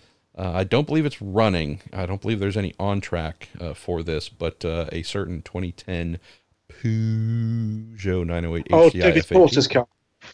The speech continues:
Speaker 2: That'd be
Speaker 1: Yes.
Speaker 2: David Porter's car. Yeah.
Speaker 1: Yeah. So I haven't seen that on the entry list in terms of going round, but it'll at least be on display. Then the
Speaker 2: Uh,
Speaker 1: last
Speaker 2: the, the, the lapping groups, I think, go as far as two thousand five.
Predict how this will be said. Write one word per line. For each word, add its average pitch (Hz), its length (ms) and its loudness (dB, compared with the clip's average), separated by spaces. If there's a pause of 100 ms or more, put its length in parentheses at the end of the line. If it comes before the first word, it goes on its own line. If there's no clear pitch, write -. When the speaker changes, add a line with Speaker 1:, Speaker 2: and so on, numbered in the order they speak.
(260)
Speaker 2:
That'd - 220 -16
be - 80 4
Speaker 1:
Yes. - 160 4
Speaker 2:
David 139 260 6
Porter's 139 360 6 (120)
car. 113 140 -6 (100)
Yeah. 131 140 8
Speaker 1:
Yeah. 78 160 2 (180)
So 104 240 4
I 95 80 8
haven't 123 240 4
seen 147 200 2
that 131 100 6
on 123 100 4
the 110 120 4
entry 107 240 0
list 101 260 -2
in 90 60 -2
terms 95 300 -2
of 90 160 -4
going 90 400 0
round, 90 580 0
but 85 160 0
it'll 80 180 -4
at - 60 -10
least 95 200 -8
be 90 100 -4
on 76 80 -6
display. 127 520 0 (400)
Then 92 120 -4
the 87 100 2
Speaker 2:
Uh, 80 60 -2
Speaker 1:
last 143 460 6
Speaker 2:
the, 156 240 8 (100)
the, 175 100 -8 (380)
the 143 120 8
lapping 147 440 10
groups, 123 560 4
I 131 80 6
think, 143 240 4
go 135 100 8
as 123 100 4
far 131 220 6
as 127 80 6
two 123 180 6
thousand 120 340 6
five. 107 400 4